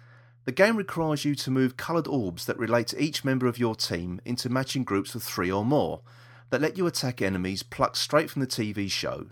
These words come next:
or regenerate your health bar. And as it has taken R P G elements,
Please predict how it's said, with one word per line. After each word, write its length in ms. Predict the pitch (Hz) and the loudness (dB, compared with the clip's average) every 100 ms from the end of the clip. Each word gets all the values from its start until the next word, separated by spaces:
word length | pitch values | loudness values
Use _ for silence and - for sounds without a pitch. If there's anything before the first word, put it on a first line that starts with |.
| - - | -18 -4
or 320 | 113 101 110 | 2 2 2
regenerate 540 | 120 113 104 82 87 | 2 2 2 2 2
your 160 | 104 107 | 0 0
health 260 | 156 143 - | 0 0 0
bar. 280 | 76 - - - - - - _ _ _ _ _ _ _ 135 | -2 -4 -14 -20 -20 -20 -20 _ _ _ _ _ _ _ 0
And 120 | 165 | 2
as 160 | 214 | 2
it 20 | 165 | 2
has 100 | - | 0
taken 380 | 170 151 143 | 2 0 2
R 160 | 135 127 | 4 2
P 220 | - 123 | 2 -2
G 160 | 120 202 | 2 4
elements, 580 | 127 82 90 113 - | 4 0 -2 -2 -4